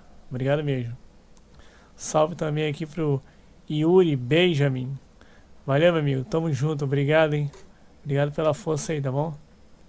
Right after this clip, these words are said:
Tô olhando aqui direto, meus amigos. Direto no, no meu canal aqui no YouTube. No, a parte do comentário, né? Se eu já lembro de mandar, mandar logo um salve aqui pras,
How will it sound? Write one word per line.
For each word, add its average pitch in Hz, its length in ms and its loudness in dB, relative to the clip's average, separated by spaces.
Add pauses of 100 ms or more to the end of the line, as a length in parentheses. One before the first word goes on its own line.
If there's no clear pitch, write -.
(420)
Tô 156 80 -2
olhando 156 180 0
aqui 165 160 -2
direto, 165 400 4
meus 143 200 -2
amigos. 123 320 -4
Direto 143 360 0
no, 143 460 -4 (240)
no 139 80 -2
meu 139 140 -2
canal 139 320 -2
aqui 147 180 -6
no 147 80 -2
YouTube. 143 480 0 (1040)
No, 131 480 -4
a - 100 -12
parte 135 280 -4
do 151 120 -8
comentário, 147 680 -2
né? 147 200 -4 (920)
Se - 140 -10
eu 147 60 0
já 143 140 2
lembro 147 360 -2
de 208 200 -6 (760)
mandar, 151 540 -6 (420)
mandar 139 420 0
logo 143 260 0
um 143 100 -2
salve 143 340 -2
aqui 151 100 -10
pras, 151 200 -8